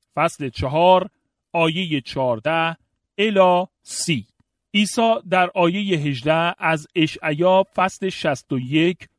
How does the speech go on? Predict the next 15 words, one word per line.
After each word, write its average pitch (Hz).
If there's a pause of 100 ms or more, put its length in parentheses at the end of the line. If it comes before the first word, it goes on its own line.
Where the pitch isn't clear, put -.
(120)
آیهٔ 160
یک 175
الی 175
دو 175 (260)
نقل 151
قول 156
می‌کند. 104 (600)
سوم، 208 (720)
عیسی 254
مرکز 196
فعالیت‌های 170
خود 180
را 165 (240)
به 165
کفرناهوم 147